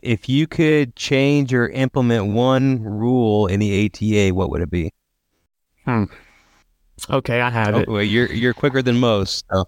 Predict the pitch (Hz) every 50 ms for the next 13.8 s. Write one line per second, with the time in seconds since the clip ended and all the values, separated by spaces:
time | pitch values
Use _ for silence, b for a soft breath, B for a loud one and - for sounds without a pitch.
0 | - - 135 135 135 127 120 117 120 117 110 104 92 - _ _ _ _ _ _
1 | _ _ _ _ _ _ _ _ - - 147 147 156 151 156 - - 214 185 -
2 | - - 170 143 - - 147 139 143 - 143 - 147 131 127 117 117 113 113 -
3 | - 120 117 113 110 107 107 b b b b b b b b - - - 139 139
4 | 135 131 131 131 127 123 - _ _ _ _ - - - - 160 165 160 - -
5 | 143 131 120 117 113 101 90 80 71 - 64 62 - - - - _ _ _ _
6 | _ _ _ _ _ _ - 127 127 131 139 156 165 165 151 135 131 - - 151
7 | 139 - 151 143 - 151 156 185 196 196 196 180 160 - - 165 165 147 143 127
8 | 120 117 110 107 - - - - _ _ _ - _ - 139 127 120 120 117 117
9 | 117 117 117 127 135 143 143 139 120 113 113 104 - - - - _ _ _ _
10 | _ _ _ _ _ - - 123 123 113 - 135 123 135 147 139 143 139 143 139
11 | 123 120 - - - 131 127 120 - - 110 110 104 101 - _ _ _ _ _
12 | - 131 117 - 147 147 139 131 147 151 147 135 151 131 123 - - 139 135 143
13 | 143 143 147 147 135 - - - - - - - 131 135 135